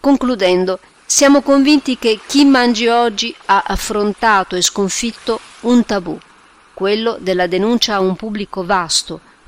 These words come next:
della sofferenza animale posta sullo stesso piano di quella umana.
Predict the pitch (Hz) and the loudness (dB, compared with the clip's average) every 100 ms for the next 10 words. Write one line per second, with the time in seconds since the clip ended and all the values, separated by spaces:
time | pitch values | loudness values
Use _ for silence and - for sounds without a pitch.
0 | - 175 - 175 - 180 196 196 202 170 | -6 -4 -4 -8 -6 -2 -2 -2 -4 -4
1 | 165 180 202 208 208 - 180 180 - 190 | -2 -2 -2 -4 -10 -10 -8 -8 -8 -8
2 | 190 175 - 208 - 180 - 165 170 175 | -8 -8 -8 -6 -6 -6 -8 -6 -4 -4
3 | 165 - 190 190 170 170 160 156 151 156 | -6 -10 -8 -6 -4 -4 -6 -8 -10 -12